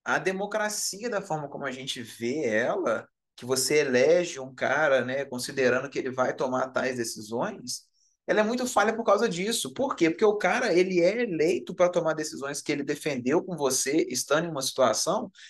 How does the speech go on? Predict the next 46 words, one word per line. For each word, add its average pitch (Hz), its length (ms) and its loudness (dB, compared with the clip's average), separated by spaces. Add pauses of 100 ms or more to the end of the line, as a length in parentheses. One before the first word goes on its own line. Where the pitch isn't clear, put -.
(160)
e 208 80 -4
depois 247 420 4
que - 60 -2
ele 233 100 2
tá 220 160 4
em 202 140 0
outra 226 260 2
situação, 190 540 -2
ele 214 80 -4
não 254 260 -6
toma 339 300 -2
mais 190 200 0
essas 151 220 -2
decisões. 131 800 -2 (400)
E 180 100 2
aí 226 200 4
você 247 220 0
começa 240 380 2
a 240 60 2
ver 202 160 2
o 214 80 2
cara 208 260 0
que 208 140 -2
era 190 120 4
de 175 120 -4
direita 170 320 -4
tomando 214 340 -2
decisões, 220 580 -4
porra, 226 360 0
populista 320 580 2
pra 240 120 -4
caralho. 220 600 0 (760)
E - 80 -12
você, 247 280 -6 (320)
tipo - 160 -18
assim, 180 580 -6
"Pô, 262 140 0
mas 185 160 -4
eu 202 60 -6
não 220 100 -4
votei 247 360 -6
em 403 40 -8
você 311 220 -4
por 214 80 -6
causa 220 200 -2
disso." 196 580 -6